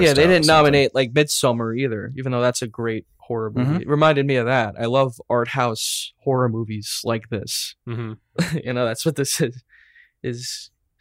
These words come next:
Speaker 2: you know, it doesn't really matter, like, the logic of it at some point,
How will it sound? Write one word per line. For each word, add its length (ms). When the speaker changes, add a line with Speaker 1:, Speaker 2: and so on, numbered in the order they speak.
Speaker 2:
you 80
know, 140
it 80
doesn't 240
really 220
matter, 500
like, 240
the 100
logic 440
of 140
it 200
at 140
some 260
point, 360